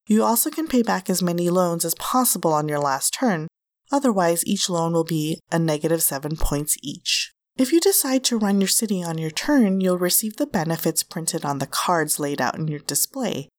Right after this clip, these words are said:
Some cards require discarding a card to the development board, one that doesn't necessarily match the card in play, or you can discard a pauper, which do nothing but take up space in your hand, those pesky paupers.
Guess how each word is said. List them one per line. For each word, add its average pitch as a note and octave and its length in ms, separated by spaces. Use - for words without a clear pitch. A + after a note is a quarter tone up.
Some D#4 260
cards G3+ 380
require E3 480
discarding D#3 540
a C#3 80
card F#3 420
to E3+ 100
the - 200
development E3 560
board, C3+ 260
one E4+ 160
that D#4+ 280
doesn't G#3 320
necessarily E3 680
match G3 400
the D#3+ 80
card D3+ 260
in C3+ 120
play, F#3+ 420
or F4 220
you D4+ 100
can C4+ 200
discard D#3+ 400
a D3 40
pauper, - 680
which A#3 220
do D#4+ 120
nothing C#4 540
but G#3+ 160
take - 240
up F#3 100
space - 380
in C#3+ 100
your C3+ 140
hand, - 480
those E3 160
pesky - 440
paupers. - 680